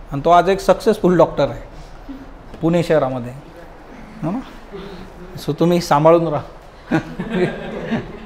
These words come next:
कस्टम ड्युटी जे आहे, टॅक्स इम्पोज जे आहे, आता याच्यामध्ये काय केलेलं आहे की जे रेअर डिसीज जेवढे आहेत बघा, तर त्याच्यावरचे जे आहे मेडिसिनवर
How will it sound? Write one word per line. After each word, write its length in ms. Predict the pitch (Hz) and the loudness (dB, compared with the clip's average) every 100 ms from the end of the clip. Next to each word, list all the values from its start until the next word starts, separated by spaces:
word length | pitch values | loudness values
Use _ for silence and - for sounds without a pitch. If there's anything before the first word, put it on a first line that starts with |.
| - - - - - - | -18 -18 -18 -16 -6 4
कस्टम 420 | 214 220 262 254 | 4 6 4 6
ड्युटी 300 | 240 240 240 | 6 6 6
जे 100 | 226 | 8
आहे, 360 | 202 156 151 170 - - - - - | 8 6 4 0 -4 -16 -18 -2 6
टॅक्स 320 | 214 - - 220 | 6 6 0 2
इम्पोज 460 | 220 202 220 208 | 2 6 6 8
जे 100 | 185 | 8
आहे, 180 | 185 143 | 8 8
आता 180 | 151 214 | 6 6
याच्यामध्ये 340 | 220 240 240 | 6 6 6
काय 120 | 233 226 | 6 6
केलेलं 280 | 226 220 | 6 8
आहे 100 | 185 | 6
की 140 | 175 202 | 6 4
जे 260 | 214 240 254 - - - - - - - - - - | 4 4 2 -4 -14 -18 -18 -18 -18 -18 -18 -4 6
रेअर 320 | 151 220 247 | 8 10 10
डिसीज 340 | 247 247 233 | 6 4 4
जेवढे 280 | 214 240 220 | 6 8 10
आहेत 160 | 202 190 | 10 8
बघा, 300 | 175 156 156 - - - - - - | 6 6 4 0 -12 -18 -18 -10 2
तर 80 | 185 | 2
त्याच्यावरचे 600 | 180 196 226 226 214 220 | 4 4 6 8 6 4
जे 100 | 220 | 6
आहे 300 | 208 175 175 | 6 6 2
मेडिसिनवर 720 | 175 185 214 208 202 190 226 | 4 4 6 6 6 6 6